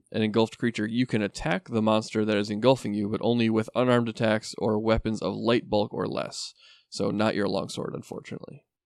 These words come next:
The engulfing creature is flat-footed against the attack, so that's a plus. Um, if the monster takes piercing or slashing damage equal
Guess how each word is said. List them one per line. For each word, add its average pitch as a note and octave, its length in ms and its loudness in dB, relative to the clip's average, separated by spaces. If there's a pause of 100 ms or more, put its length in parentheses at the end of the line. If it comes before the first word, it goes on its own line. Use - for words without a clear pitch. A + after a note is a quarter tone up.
(240)
The A2+ 100 4
engulfing A2+ 480 4
creature A#2 420 -2
is C3 200 2
flat-footed A2 500 0
against E3+ 300 2
the G2+ 100 0
attack, - 440 -6 (420)
so - 320 -6
that's - 180 -2
a A2+ 40 -10
plus. - 320 -10 (520)
Um, G#2 460 0
if A2+ 160 -4
the A2+ 60 -2
monster A2+ 280 2
takes A2 220 -4
piercing A#2+ 480 0
or F#2+ 100 0
slashing B2 460 2
damage A2+ 360 2
equal A#2 380 -2